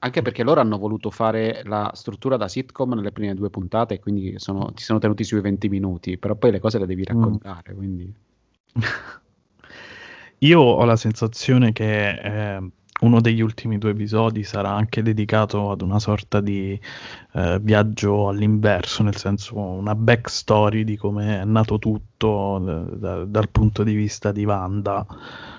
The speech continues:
Speaker 2: Cioè, spero che sia così, perché vorrei vedere un episodio del genere. Però, eh, vorrei vedere anche un mega scontro in stile Avengers,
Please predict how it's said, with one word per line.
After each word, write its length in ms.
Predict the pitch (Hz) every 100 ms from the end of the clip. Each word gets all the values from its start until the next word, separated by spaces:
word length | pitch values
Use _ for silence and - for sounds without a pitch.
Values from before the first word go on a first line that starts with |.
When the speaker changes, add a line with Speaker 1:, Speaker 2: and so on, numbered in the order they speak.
| -
Speaker 2:
Cioè, 200 | - 90
spero 320 | 82 - 117 110
che 80 |
sia 200 | 107 -
così, 220 | 104 104 120
perché 420 | 110 - 104 98
vorrei 420 | 107 107 107 110
vedere 640 | 104 104 101 101 101 110 - _
un 120 | - 101
episodio 420 | 104 107 110 101
del 160 | 92 107
genere. 440 | 90 87 85 110 - - - - -
Però, 520 | 120 123 123 131 - _ _ - - _
eh, 560 | - 110 107 104 104 104
vorrei 360 | 107 120 117 117
vedere 380 | 117 113 101 101
anche 460 | 98 107 - 113 101
un 160 | 104
mega 300 | 107 104 101
scontro 840 | 101 - - 95 98 95 104 98 98
in 80 | 101
stile 360 | - 107 98
Avengers, 760 | 95 95 92 101 - - - -